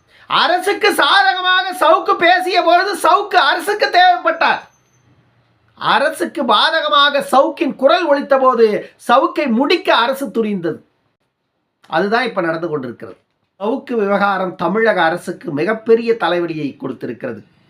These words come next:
மு க ஸ்டாலின் அவர்கள் ஆடி போயிருக்கிறார். சுயமா நான் முடிவெடுக்காத, பக்கத்துல இருந்தவனோ அக்கத்துல இருந்தவனோ எதிரில் இருந்தவனோ சொன்னதையெல்லாம் கேட்டு சவுக்கு சங்கர் மேல ஒண்டாசை போட்டு, இன்னைக்கு திரு ஸ்டாலின் அவர்களுடைய ஆட்சி அந்தரத்துல தொங்குற அளவுக்கு வந்துடுச்சு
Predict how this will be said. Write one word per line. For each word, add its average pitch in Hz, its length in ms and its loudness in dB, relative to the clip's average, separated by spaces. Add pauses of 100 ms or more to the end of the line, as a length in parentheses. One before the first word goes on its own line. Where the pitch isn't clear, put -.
(220)
மு 180 200 -8
க 160 200 0
ஸ்டாலின் 160 340 -6
அவர்கள் 151 260 -6
ஆடி 165 340 -2
போயிருக்கிறார். 127 600 -10 (840)
சுயமா 285 380 2
நான் 240 380 2
முடிவெடுக்காத, 220 640 2 (260)
பக்கத்துல 247 460 0
இருந்தவனோ 233 340 2 (120)
அக்கத்துல 240 380 -4
இருந்தவனோ 233 420 -2
எதிரில் 233 380 2
இருந்தவனோ 233 280 2
சொன்னதையெல்லாம் 220 680 0
கேட்டு 226 500 0 (420)
சவுக்கு 214 300 0
சங்கர் 202 340 -2
மேல 185 300 0
ஒண்டாசை 190 500 -2
போட்டு, 196 420 -2 (280)
இன்னைக்கு 311 560 0
திரு 285 200 2
ஸ்டாலின் 339 480 2
அவர்களுடைய 294 400 2
ஆட்சி 349 500 2
அந்தரத்துல 294 560 0
தொங்குற 262 240 2
அளவுக்கு 320 600 2
வந்துடுச்சு 269 320 -2